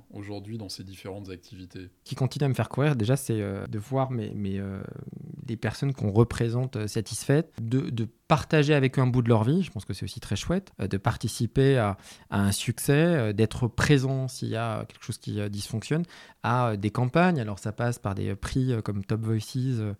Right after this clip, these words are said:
Speaker 2: pour les Années Folles, ça passe par la signature d'un contrat, euh, ça passe par des rencontres qu'aussi, euh, on, on arrive à mettre en place. Donc, euh, après, il faut avoir le temps, mais pour le coup, je dirais que c'est la partie humaine.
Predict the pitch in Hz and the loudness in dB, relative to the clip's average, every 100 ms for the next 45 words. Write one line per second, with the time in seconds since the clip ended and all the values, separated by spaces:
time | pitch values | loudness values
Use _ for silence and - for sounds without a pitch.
0 | - 120 113 110 113 127 165 185 107 113 | -2 2 4 4 2 2 2 2 2 0
1 | 110 110 101 113 - 107 107 135 131 156 | 0 0 0 -2 -2 -2 -2 -2 -2 -2
2 | 170 196 - 107 104 104 104 117 117 123 | -4 -6 -6 -2 0 0 0 2 4 4
3 | - 98 107 123 - 131 127 107 107 - | 4 2 4 2 2 2 2 2 0 0
4 | 123 120 113 - 113 104 110 104 104 117 | -2 0 -2 -4 -4 -4 -2 0 2 2
5 | 107 104 - 117 147 165 165 127 - 110 | 2 0 -2 -2 0 0 0 -2 -2 -4
6 | _ - - 113 98 104 104 92 95 110 | _ -8 0 0 0 -4 -4 -2 2 2
7 | - 170 170 - 113 110 _ - 127 139 | 4 4 2 -2 -2 -2 _ -6 0 2
8 | 135 - 180 139 139 - 110 107 104 - | 2 2 0 2 0 0 -2 -2 -4 -4
9 | 123 143 131 107 | -4 -2 -4 -6